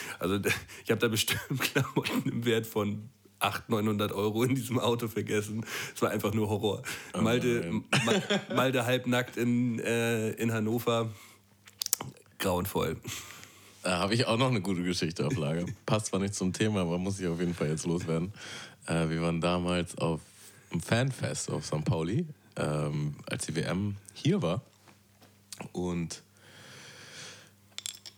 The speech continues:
Speaker 2: ja, ich war, ich hatte halt alle Lampen an, ne? Natürlich komplett. Und ich war halt mit einem Kollegen da und, äh, dann war das Spiel vorbei und wir waren irgendwie so halbwegs auf dem Rückweg.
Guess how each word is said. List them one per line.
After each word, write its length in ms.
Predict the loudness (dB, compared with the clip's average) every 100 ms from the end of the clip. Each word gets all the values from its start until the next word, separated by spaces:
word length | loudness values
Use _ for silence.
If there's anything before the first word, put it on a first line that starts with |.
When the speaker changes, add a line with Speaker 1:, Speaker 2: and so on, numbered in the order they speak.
| -20 -20 -4 2
Speaker 2:
ja, 160 | 4
ich 140 | 2 0
war, 160 | -2
ich 120 | -2 -2
hatte 160 | 0
halt 160 | 0 2
alle 160 | 2
Lampen 320 | 2 2 0 -2
an, 260 | 2 2
ne? 180 | 2 0 -2
Natürlich 380 | -4 -4 -2 -4
komplett. 380 | -4 0 0 0 -8 _ _ _ _ -20 -20 -14 -8 -8 -10 -20 -20 -20 -20 -20 -10
Und 100 | -4
ich 100 | 2
war 100 | 4
halt 120 | 4
mit 100 | 2
einem 160 | 2 2
Kollegen 420 | 2 4 4 4
da 280 | 4 4 2 -2 -20 -20 -20 -20 -20 -20 -20 -20 -20 -20 -4 -4 -4 -4
und, 380 | -2 0 -2 -2
äh, 380 | -2 0 0 -2 -4 -10 -8
dann 160 | -4
war 280 | -2 -2 -2
das 140 | -2
Spiel 220 | -2 0 -2
vorbei 340 | 0 0 0
und 100 | 0
wir 80 | 0
waren 120 | -2
irgendwie 240 | 0 -2 -2
so 180 | -2
halbwegs 280 | -4 -4 -4
auf 80 | -4
dem 100 | -2
Rückweg. 400 | -2 -2 -2 -2